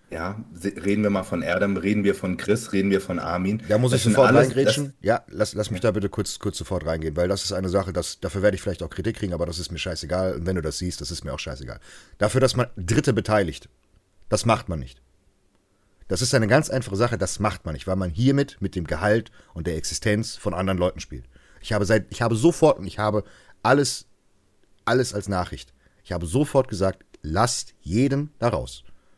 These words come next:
Speaker 2: Es ist gar kein Problem. Ich habe auch sofort gesagt, alle können H P N, ich lasse jeden fallen,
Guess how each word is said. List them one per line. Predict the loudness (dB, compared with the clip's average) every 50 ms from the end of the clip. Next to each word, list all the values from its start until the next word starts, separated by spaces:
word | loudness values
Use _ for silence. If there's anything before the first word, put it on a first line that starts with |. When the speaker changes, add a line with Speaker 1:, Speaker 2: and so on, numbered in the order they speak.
| _ _ _ _ _ _ _ _
Speaker 2:
Es | -8 -8
ist | -6 0
gar | 2 4 4 4
kein | 2 0 0
Problem. | 0 0 0 2 2 0
Ich | 0 -4
habe | -4 -4
auch | -4 -4
sofort | -4 -2 0 0 0 0
gesagt, | 0 -2 -2 -2 -2 -4
alle | -2 2 2 2
können | 2 0 -2 -2 -2 -4 -4 -4
H | -4 -4
P | -2 -4 -4
N, | -4 -4
ich | -4 -4
lasse | -4 -4 -4 -4
jeden | -6 -6 -4 -6 -6
fallen, | -6 -4 -2 0 2 2 0 -2 -6